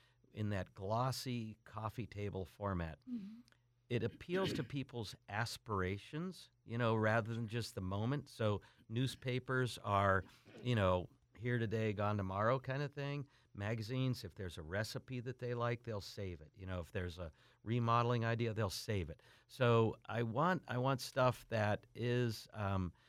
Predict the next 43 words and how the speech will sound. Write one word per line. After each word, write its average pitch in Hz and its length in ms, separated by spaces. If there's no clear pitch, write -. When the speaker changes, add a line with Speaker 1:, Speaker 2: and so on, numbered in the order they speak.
Speaker 1:
informative 127 920
and 95 240
useful 120 680
and 98 240
will 95 100
stand 95 380
the 87 80
test - 360
of - 60
time 85 260
as 233 80
well. 226 100
Speaker 2:
Right. 214 100
And 233 200
you 240 100
have 220 100
so 254 100
many 233 180
great 180 280
covers. 190 400
I'm 175 160
thinking 175 320
of 165 100
a 170 60
couple, 180 340
like 165 240
the 175 80
one 202 220
where 185 100
it's 180 140
just 185 240
very 190 280
red. 180 480
It 190 120
was 185 100
about 180 300
the 190 80
women. 180 560
Tell 208 140
me 185 140
more 175 160
about 175 300
that. 175 160